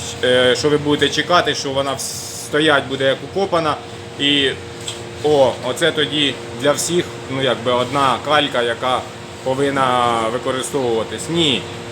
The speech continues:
Кожна свинка — це індивідуальність, і треба дивитися і вже, як сказати, трішки розуміти, коли це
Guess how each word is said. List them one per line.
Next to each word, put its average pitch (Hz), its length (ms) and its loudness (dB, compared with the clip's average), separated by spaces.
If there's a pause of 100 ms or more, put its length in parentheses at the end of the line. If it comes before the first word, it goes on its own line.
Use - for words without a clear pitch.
(540)
Кожна 165 340 4
свинка — 151 420 -2
це 160 100 -2
індивідуальність, 180 760 2
і 156 40 -6
треба 156 260 0
дивитися 147 540 -2 (260)
і 139 200 2
вже, 135 440 4 (720)
як 131 180 0
сказати, 131 440 0 (1040)
трішки 180 380 2
розуміти, 165 680 2 (380)
коли 139 260 4
це 143 220 2